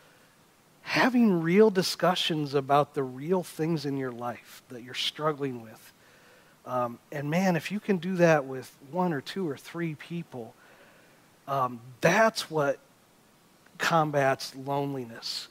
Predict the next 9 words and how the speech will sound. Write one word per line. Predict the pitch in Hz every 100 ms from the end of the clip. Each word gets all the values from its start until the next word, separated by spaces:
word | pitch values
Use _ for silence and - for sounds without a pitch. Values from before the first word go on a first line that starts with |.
| _ 165
and | 143 127
stress. | - - - 143 131 - - - - _ - - _ -
Cord | - 175 175
of | 156 - - _
three | - - 170
strands | - - 160 156 135
can't | - 156 135
be | 143
broken. | 127 139 135 120 110